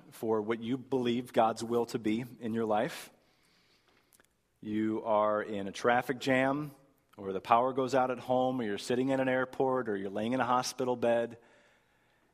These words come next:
Maybe you're in between schools or jobs and relationships, and you're thinking, "Lord, let's just get this show on the road."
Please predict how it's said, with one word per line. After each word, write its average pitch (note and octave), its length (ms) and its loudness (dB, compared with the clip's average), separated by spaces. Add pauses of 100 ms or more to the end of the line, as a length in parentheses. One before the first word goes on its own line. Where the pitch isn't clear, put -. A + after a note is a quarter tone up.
(800)
Maybe B2 280 2
you're A#2+ 160 0
in B2+ 80 -2
between B2+ 400 -4
schools C3+ 580 -2
or A#2 80 -2
jobs A#2 480 0
and A#2+ 100 -2
relationships, A2+ 800 -2
and A2+ 80 -4
you're A2+ 100 -4
thinking, A#2+ 320 -6
"Lord, B2 220 0
let's B2 140 -2
just - 160 -4
get D3 100 0
this C#3 140 -4
show C3 240 2
on C3 100 0
the C3 80 0
road." B2+ 400 0